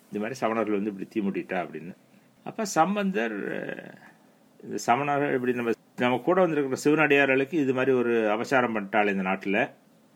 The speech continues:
இந்த நா-, இப்படி ஒரு நாட்டில் இப்படி ஒரு அராஜகம் நடக்கிறதுனா அதுக்கு பொறுப்பு ராஜாவை சேரும்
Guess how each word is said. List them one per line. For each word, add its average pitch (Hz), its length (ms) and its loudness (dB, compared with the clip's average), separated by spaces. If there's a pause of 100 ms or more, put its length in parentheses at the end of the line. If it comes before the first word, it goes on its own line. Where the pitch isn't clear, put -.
(140)
இந்த 131 220 -2
நா-, 139 280 4
இப்படி 139 260 2
ஒரு 127 200 4
நாட்டில் 151 440 2
இப்படி 135 240 0
ஒரு 127 220 4 (580)
அராஜகம் 131 520 4
நடக்கிறதுனா 123 600 0
அதுக்கு 120 400 -4 (800)
பொறுப்பு 165 420 4
ராஜாவை 131 420 6
சேரும் 117 420 0